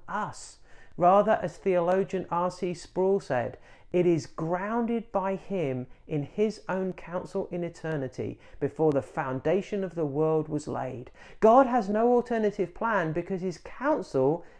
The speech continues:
is rooted in his infallibility, his omniscience, and his perfect righteousness. Nothing could ever come up in nature's contingencies that would incline God to change his eternal purpose.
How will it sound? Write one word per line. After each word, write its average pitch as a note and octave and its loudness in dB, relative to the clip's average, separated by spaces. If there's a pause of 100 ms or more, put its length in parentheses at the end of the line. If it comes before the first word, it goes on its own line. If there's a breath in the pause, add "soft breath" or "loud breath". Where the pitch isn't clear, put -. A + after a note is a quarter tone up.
is E3+ 2
rooted G3+ 4
in F#3+ 2
his A3 0
infallibility, G#3 -2 (200 loud breath)
his A3+ 6
omniscience, A3+ 0
and D3+ -4
his G3+ 2 (260)
perfect G3+ 2 (360 soft breath)
righteousness. C#3+ -4 (400 soft breath)
Nothing B3 6
could G#3 0
ever A3+ 2
come A#3 0
up C#3+ 2 (340 soft breath)
in D3 0
nature's F#3 0
contingencies C3+ -2 (200 soft breath)
that C#3+ 4
would D3 4
incline F3+ -2
God D#3+ 0
to B2+ -4
change D#3 -6
his - -10
eternal C#3 -6
purpose. - -10